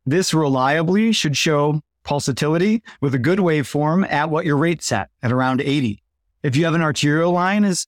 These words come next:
part of your resuscitation, you'll also be able to see it on the waveform there. Lastly, you can also float in real time and see mechanical capture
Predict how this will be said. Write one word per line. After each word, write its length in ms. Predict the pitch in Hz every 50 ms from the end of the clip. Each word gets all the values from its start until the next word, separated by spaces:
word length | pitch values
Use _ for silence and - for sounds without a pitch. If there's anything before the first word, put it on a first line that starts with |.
| _ _ -
part 240 | - 139 143 147
of 100 | 156 151
your 140 | 156 165 170
resuscitation, 880 | 175 170 - - 165 - 175 170 - 185 196 - - 233 233 240 220 - - - - - - - -
you'll 180 | 147 165 170
also 360 | 165 160 156 165 - 175 165
be 100 | 143 151
able 120 | 156 143 139
to 80 | 139
see 180 | - - 156 151
it 80 | 151 143
on 120 | 139 139
the 80 | 139 131
waveform 500 | 139 139 135 - - 131 127 123 120 117
there. 280 | 110 113 117 117 - _ _ _ _ _ _ _ _ _ _ _ _ _ _ _ -
Lastly, 640 | 131 165 202 240 226 - - 147 135 120 120 123 - _ _ _ _ _ _ _ _
you 160 | - 147 147 160
can 140 | - 180
also 380 | 175 170 170 165 - - 156 143
float 360 | - - - 185 202 208 208
in 80 | 220 190
real 260 | 156 170 180 180 165
time 340 | - 175 160 156 156 147 147
and 120 | 139 135
see 320 | - - - 190 196 185 180
mechanical 480 | 180 160 - 165 156 151 143 - 131
capture 540 | 123 - 147 151 156 - - 202 202 208